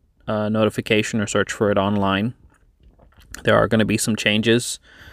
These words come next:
uh, made to the license and the way they look.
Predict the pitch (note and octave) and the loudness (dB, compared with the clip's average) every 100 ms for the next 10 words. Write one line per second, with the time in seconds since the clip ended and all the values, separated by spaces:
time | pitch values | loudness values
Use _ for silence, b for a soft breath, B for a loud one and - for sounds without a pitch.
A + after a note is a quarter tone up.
0 | B B G#2+ G2+ G2 G2+ G#2 G2+ G#2 G2 | B B -2 0 0 0 0 0 -2 0
1 | G2+ A2+ - G#2+ G2+ G#2 G2 G2 G2 F#2+ | 4 4 2 -2 -2 -4 -2 -2 -2 -2
2 | G2 A2+ A2 - | 2 4 4 0